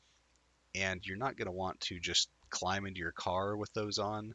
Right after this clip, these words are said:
So even if all you do is just bring, like, a pair of sweatpants or athletic pants and an extra shirt and just change out of 'em, that's perfect. You are definitely not gonna wanna wear that in your car. Your car seat is gonna soak up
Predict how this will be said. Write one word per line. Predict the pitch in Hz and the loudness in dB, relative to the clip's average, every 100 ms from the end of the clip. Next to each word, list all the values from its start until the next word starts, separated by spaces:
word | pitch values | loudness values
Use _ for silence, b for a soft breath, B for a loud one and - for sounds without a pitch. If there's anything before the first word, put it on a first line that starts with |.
| b b | b b
So | - - | 0 0
even | 143 160 | 0 0
if | 104 | 2
all | 107 | 2
you | 113 | 2
do | 90 87 107 | 2 0 0
is | 107 | 2
just | - - | 2 0
bring, | 90 92 | -6 -6
like, | 87 - | -6 -6
a | |
pair | - - 85 | -6 -6 4
of | - | 8
sweatpants | - 95 - 101 90 90 - | 8 6 -2 -8 -6 -4 -2
or | |
athletic | 82 - 85 87 | -2 -4 -4 -4
pants | - 90 87 - | -6 -6 -4 -4
and | |
an | 85 | -4
extra | 87 - 87 | -4 -2 2
shirt | - 90 92 - b b b - | 2 2 -2 -6 b b b -10
and | 87 | 0
just | - - | 4 4
change | - 92 87 | 4 2 0
out | 82 87 | -2 -2
of | |
'em, | 92 95 98 | -6 -6 -4
that's | 101 - | -2 -2
perfect. | - 95 90 139 135 - b b b b b | -2 -2 -2 -4 -6 -10 b b b b b
You | - 101 | -4 2
are | 90 | 2
definitely | 87 131 135 117 | 4 2 0 2
not | 113 | 2
gonna | 98 95 | 2 -2
wanna | 90 87 | 0 0
wear | 90 98 | 2 4
that | 101 101 | 4 4
in | 95 95 | 2 -4
your | 90 | -6
car. | - 98 113 135 | -2 0 0 0
Your | 95 | -4
car | - 135 135 | 0 0 4
seat | - 127 - | 2 2 -6
is | 107 | -4
gonna | 98 87 | 0 8
soak | - 120 - | 8 8 6
up | 104 101 | 4 4